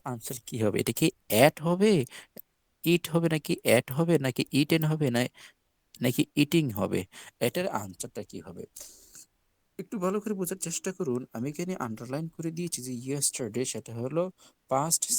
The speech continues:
simple tense, মানে এটা যদি থাকে, এখানে yesterday যদি থাকে,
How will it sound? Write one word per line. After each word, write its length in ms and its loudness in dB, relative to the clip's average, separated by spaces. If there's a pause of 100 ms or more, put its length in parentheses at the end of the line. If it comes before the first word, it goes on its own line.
(140)
simple 440 -2 (120)
tense, 460 -2
মানে 340 -4 (280)
এটা 220 -4
যদি 220 -6 (100)
থাকে, 440 -6
এখানে 420 -6 (360)
yesterday 600 -2
যদি 240 -6
থাকে, 500 -6